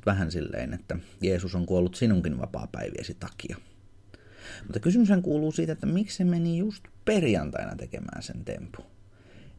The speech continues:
Et olisi vaikka ottanut niin kuin tyyli jonkun tiistai.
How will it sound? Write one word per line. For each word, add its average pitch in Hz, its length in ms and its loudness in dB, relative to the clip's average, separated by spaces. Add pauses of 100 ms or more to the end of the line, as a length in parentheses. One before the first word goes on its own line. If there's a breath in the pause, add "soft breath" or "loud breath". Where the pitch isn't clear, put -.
Et - 280 -8
olisi 127 280 2
vaikka 165 320 0
ottanut 160 440 0
niin 143 200 -2
kuin 135 200 -4
tyyli 135 380 -2
jonkun 135 300 -4 (160)
tiistai. - 920 0